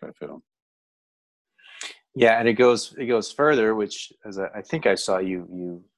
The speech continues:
Speaker 2: post something about this, you're, I think you're aware of it. Um, they are either outright censoring or banning things that promote, uh, you know, the YouTube, the C E O of YouTube came out and said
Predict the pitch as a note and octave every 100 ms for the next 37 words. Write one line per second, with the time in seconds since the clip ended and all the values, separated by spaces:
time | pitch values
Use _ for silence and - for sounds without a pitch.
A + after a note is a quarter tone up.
0 | - F2+ F#2 F#2 F2 E2+ - F2+ E2 F2+
1 | F2 F2+ G2+ F#2 E2 E2 E2 F2+ F2 -
2 | - - - _ - G2 F#2 F2 F2 F2
3 | - _ _ _ _ G2+ G#2+ G#2 G2+ F#2+
4 | F2+ F2+ F2 F2+ F#2+ _ _ _ _ _
5 | A#2+ A2+ G#2 A#2 A2+ G#2 - - B2+ A#2+
6 | C3 A#2 F#2+ F2 A2 B2 A2+ G#2 A2+ A2
7 | _ - G#2+ G2 G2+ G2 G2 F#2 - -
8 | G2 G2 G2 F#2+ G#2+ G2 G#2 G2 G2+ A2+
9 | C3 - A2 G2 - B2 G#2+ G2+ D3 G#2
10 | F2+ G2+ F#2+ F#2 - F#2